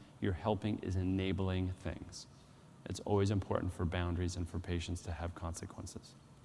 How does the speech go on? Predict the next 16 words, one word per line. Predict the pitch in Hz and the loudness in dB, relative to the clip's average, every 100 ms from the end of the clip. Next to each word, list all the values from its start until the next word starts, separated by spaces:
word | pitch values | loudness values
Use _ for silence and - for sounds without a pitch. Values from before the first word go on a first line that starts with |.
| - - - - - - - - - - - - - - - - | -20 -20 -20 -20 -8 -6 -6 -14 -20 -20 -20 -20 -20 -20 -4 6
All | 127 | 8
right, | 131 110 90 - | 10 8 4 6
the | 123 | 8
life | 135 135 | 8 8
cycle | 151 139 143 | 6 8 8
of | |
a | 120 | 8
heroin | 113 143 143 | 6 8 10
user. | 151 151 | 10 10
This | 135 127 | 8 8
is | 123 | 4
from | - | 8
the | 120 | 8
nineteen | 117 113 - 110 | 8 6 4 4
sixties, | 101 - 147 - - 160 160 180 165 151 | 4 2 0 0 4 6 6 4 0 -4
uh, | - 107 95 | -4 0 0